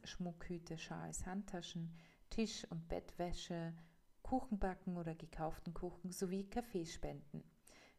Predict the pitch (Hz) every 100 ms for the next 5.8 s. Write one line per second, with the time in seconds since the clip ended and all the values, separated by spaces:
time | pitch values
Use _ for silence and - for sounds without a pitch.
0 | - - 202 208 202 196 - - - 175
1 | 190 226 226 175 165 - 190 196 - 156
2 | - - - 180 185 - - - 175 -
3 | 180 170 165 - - 170 170 160 165 -
4 | 165 165 185 190 - 170 165 165 160 165
5 | - 156 - 139 139 139 143